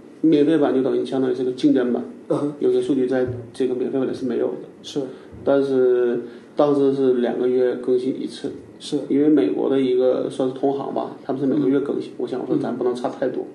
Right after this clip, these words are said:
Speaker 2: 嗯。
Speaker 1: 那我想我们就两个月更新一次。
Speaker 2: 嗯。
Speaker 1: 然后呢，呃，这个免费版大概放到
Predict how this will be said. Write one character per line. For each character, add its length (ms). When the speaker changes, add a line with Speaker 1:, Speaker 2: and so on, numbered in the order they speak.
Speaker 2:
嗯。 320
Speaker 1:
那 60
我 100
想 140
我 60
们 80
就 120
两 180
个 60
月 100
更 200
新 200
一 100
次。 200
Speaker 2:
嗯。 160
Speaker 1:
然 180
后 240
呢， 320
呃， 460
这 120
个 80
免 220
费 80
版 180
大 140
概 100
放 380
到 420